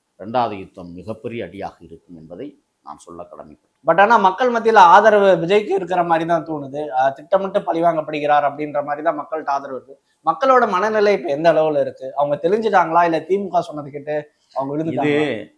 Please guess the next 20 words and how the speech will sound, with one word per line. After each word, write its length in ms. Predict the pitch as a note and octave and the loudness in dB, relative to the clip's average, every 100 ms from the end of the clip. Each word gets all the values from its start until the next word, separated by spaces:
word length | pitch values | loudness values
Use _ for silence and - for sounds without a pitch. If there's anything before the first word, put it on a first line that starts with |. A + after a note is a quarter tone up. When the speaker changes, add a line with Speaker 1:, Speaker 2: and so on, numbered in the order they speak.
| _ _ | _ _
Speaker 1:
ம், 340 | A#2 A2+ G#2+ G#2 | -16 -12 -10 -8
நாமக்கல்ல 640 | G#2+ D3 E3+ D#3 D#3 C3+ A#2+ | 0 2 2 -2 -4 -6 -6
நடந்திருந்தா 500 | A2 A2+ A2 G2+ F#2 | -8 -10 -10 -12 -10
கூட 180 | A2 | -10
மக்கள் 340 | G2 F2+ G#2 G2 | -12 -14 -12 -12
அதை 100 | F2 | -12
பத்தி 220 | E2+ F#2 | -18 -20
இப்படி 260 | F2 _ G#2+ | -20 _ -20
பேசியிருக்க 440 | G2 F2+ - _ | -18 -20 -20 _
மாட்டாங்க. 360 | - - - B2+ | -20 -20 -18 -16
Speaker 2:
ம். 160 | A2+ G#2 _ _ _ - | -16 -20 _ _ _ -10
Speaker 1:
அல்லது 340 | - D#3+ F3+ F#3 | -4 0 0 -2
திருவாரூர்ல 800 | - D3 G3+ G#3+ A3 G#3 F3+ D3 | -4 0 6 8 8 6 4 2
பேசியிருந்தா 500 | D3+ D3+ C#3 C3+ A#2 G#2 | 0 -4 -6 -4 -4 -6
கூட 180 | A2+ C#3+ B2 - - _ | -4 -2 0 -2 -10 _
இப்படி 240 | C3 A#2+ A#2+ | -20 -16 -10
நடந்திருந்தா 460 | A#2+ C3+ A2+ A2 A#2+ | -6 -6 -6 -8 -10
பேசியிருக்க 420 | A2 G2+ - _ E2 | -12 -18 -20 _ _
மாட்டாங்க. 300 | - - - | -20 -20 -20
Speaker 2:
ம். 220 | A2+ G#2+ | -20 -20